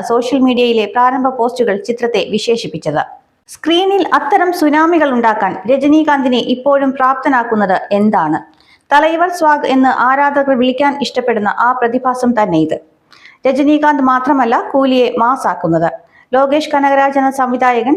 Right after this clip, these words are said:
തമിഴ് സിനിമയിൽ ഇതിനകം തന്നെ ചില അതുല്യവും മികച്ചതുമായ സിനിമകളിലൂടെ തന്റെ പേര് എഴുതി ചേർത്തിട്ടുണ്ട്. ആമീർ ഖാൻ, ഉപേന്ദ്ര, നാഗാർജുന, സത്യരാജ്, മലയാള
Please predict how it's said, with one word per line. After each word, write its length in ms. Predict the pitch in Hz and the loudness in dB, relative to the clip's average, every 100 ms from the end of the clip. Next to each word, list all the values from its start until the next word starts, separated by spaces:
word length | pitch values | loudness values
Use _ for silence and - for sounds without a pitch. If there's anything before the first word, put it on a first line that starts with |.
| - | 0
തമിഴ് 280 | 262 277 302 | 0 0 -2
സിനിമയിൽ 340 | 294 262 254 240 247 | 0 0 2 0 -2
ഇതിനകം 320 | 247 269 269 247 | 0 0 0 -2
തന്നെ 180 | 240 226 220 | -2 -4 -4
ചില 140 | 233 226 - | -2 0 -2
അതുല്യവും 480 | 220 262 247 247 320 - - 254 | 0 0 2 2 0 -6 -8 -4
മികച്ചതുമായ 580 | 262 311 302 277 262 262 | -2 -2 0 0 0 -2
സിനിമകളിലൂടെ 640 | 254 254 262 262 233 196 - - | 0 0 2 2 2 0 -2 0
തന്റെ 200 | 240 247 247 | 0 2 2
പേര് 220 | 240 220 - | 2 2 2
എഴുതി 200 | 233 233 226 | 0 0 -2
ചേർത്തിട്ടുണ്ട്. 540 | 202 190 185 170 170 160 - _ _ _ _ _ _ _ | -2 -2 -4 0 0 -2 -6 _ _ _ _ _ _ _
ആമീർ 320 | 240 247 269 262 | 0 2 0 0
ഖാൻ, 140 | 285 330 - 226 | 0 0 -4 0
ഉപേന്ദ്ര, 360 | 233 247 240 294 - - | 0 0 0 -2 -2 -2
നാഗാർജുന, 540 | 240 233 254 240 240 269 427 - | 0 2 2 2 0 0 -2 -4
സത്യരാജ്, 520 | 240 - 247 294 392 - | -4 0 0 0 -2 -2
മലയാള 280 | 254 262 269 | 0 2 0